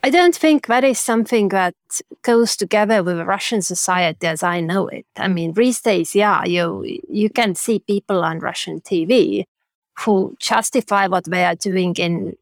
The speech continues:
in, in very terrible language and, and, and cynical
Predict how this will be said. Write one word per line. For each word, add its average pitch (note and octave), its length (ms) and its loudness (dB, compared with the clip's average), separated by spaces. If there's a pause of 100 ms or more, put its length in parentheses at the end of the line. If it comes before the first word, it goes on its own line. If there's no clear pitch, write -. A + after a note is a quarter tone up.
(140)
in, G3+ 260 0
in A3 220 2
very A#3+ 540 2 (600)
terrible A#3+ 440 2
language F3+ 760 0
and, E3+ 320 -2
and, F3 280 -4
and F#3 220 -2
cynical E3+ 1400 -2